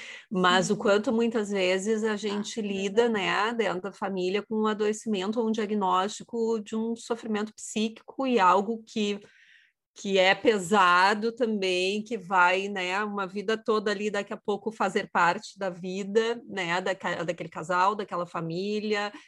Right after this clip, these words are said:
Speaker 1: que precisa de um cuidado e, como a
Speaker 2: Uhum.
Speaker 1: gente falou antes, e às vezes é,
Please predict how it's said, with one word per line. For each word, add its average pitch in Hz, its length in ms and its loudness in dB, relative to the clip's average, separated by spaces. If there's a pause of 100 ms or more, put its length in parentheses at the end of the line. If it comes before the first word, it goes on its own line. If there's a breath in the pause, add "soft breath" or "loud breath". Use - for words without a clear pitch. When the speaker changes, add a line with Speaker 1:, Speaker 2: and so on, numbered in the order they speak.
(120)
Speaker 1:
que 220 80 -4
precisa 214 480 -2
de 214 80 -2
um 214 80 0
cuidado 202 400 2
e, 233 140 -4
como 220 200 -2
a - 20 0
Speaker 2:
Uhum. 220 40 -2
Speaker 1:
gente 220 220 -6
falou 226 240 -2
antes, 247 260 -2
e 233 80 0
às 202 140 -4
vezes 226 400 0
é, 208 320 2